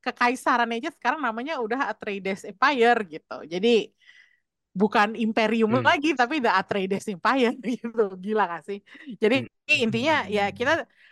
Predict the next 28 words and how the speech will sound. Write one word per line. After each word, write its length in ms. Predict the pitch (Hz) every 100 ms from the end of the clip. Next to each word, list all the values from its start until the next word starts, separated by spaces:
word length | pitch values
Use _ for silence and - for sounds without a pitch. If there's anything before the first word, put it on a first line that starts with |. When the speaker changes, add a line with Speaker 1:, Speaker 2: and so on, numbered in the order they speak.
| _
Speaker 1:
kayak 180 | 339 311 - 233
gue 140 | 330 453
yang 80 | 392 269
gue 80 | 269
takutin 380 | 269 269 285 381 359
adalah 220 | 247 294 -
kita 160 | 247 349
ngelihat 380 | 320 233 208 277 -
pelan-pelan 480 | - 220 208 214 240 277
gimana 260 | 208 214 285 _
Paul 200 | 240 262 262 190
jatuh 520 | 180 220 - 285 277 - - 254 - 415 403 _
<laughs> 300 | 494 554 453 269
dari 200 | 247 254
Speaker 3:
Nah, 120 | 254 -
ya 60 | -
itu 120 | 277
Speaker 1:
puncak 120 | 254 -
Speaker 3:
kan, 100 | 180 -
makanya 260 | 180 190
Speaker 1:
kekuasaan 320 | 240 175 135 - 254
Speaker 3:
kalau 140 | 269 285
gue 80 | 233
itu 20 | 202
Speaker 1:
gitu. 140 | 196
Speaker 3:
tuh, 80 | 208 262 196
itu 140 | -
gue 80 | 147